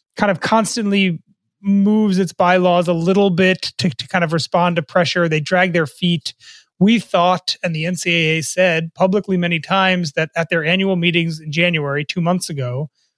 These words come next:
they were gonna be approving a sweeping legislation that would let athletes at least market themselves, these, these name, image, and likeness rights. And they essentially at the last second pulled the plug on that.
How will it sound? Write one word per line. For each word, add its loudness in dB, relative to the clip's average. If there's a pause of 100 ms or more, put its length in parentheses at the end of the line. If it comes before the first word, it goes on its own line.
they 2
were 4
gonna 2
be 2
approving 0
a 2
sweeping 0
legislation 0 (320)
that 2
would 2
let 2
athletes 0
at -4
least -2
market -2
themselves, -10
these, -10
these -2
name, 0
image, -2
and -4
likeness -6
rights. -10 (480)
And 2
they 4
essentially 0
at -2
the 2
last 2
second -2
pulled 0
the -4
plug 0
on -4
that. -8